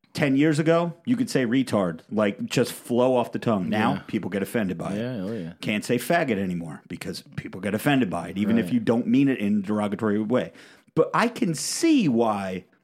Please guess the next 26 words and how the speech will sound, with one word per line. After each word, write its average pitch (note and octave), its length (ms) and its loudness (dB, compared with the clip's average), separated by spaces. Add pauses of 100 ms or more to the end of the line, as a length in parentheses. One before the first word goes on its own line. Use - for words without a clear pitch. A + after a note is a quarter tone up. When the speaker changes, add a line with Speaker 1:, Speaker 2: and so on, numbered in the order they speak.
(140)
Speaker 1:
those C3+ 300 4
words A#2+ 260 2
can G#2+ 160 0
be A2 100 2
offensive. - 560 -6 (140)
Retard C#3+ 560 0 (140)
and A2 260 0
the B2+ 100 0
F G#2+ 200 -2
word. D2+ 240 -12 (720)
Women C3 680 0
and G2 220 -2
women's. D3 680 0
Speaker 2:
Right. F#2 260 -10 (320)
Speaker 1:
That D3+ 180 2
is F3 100 2
a D3+ 60 4
normal C#3+ 480 4
fuck-, D#3 320 -2
that's, E3 280 0
that F3+ 240 -2
word F3 220 4
is, C#3 220 0
is C3+ 140 2
the C#3+ 120 6
equivalent D#3+ 480 0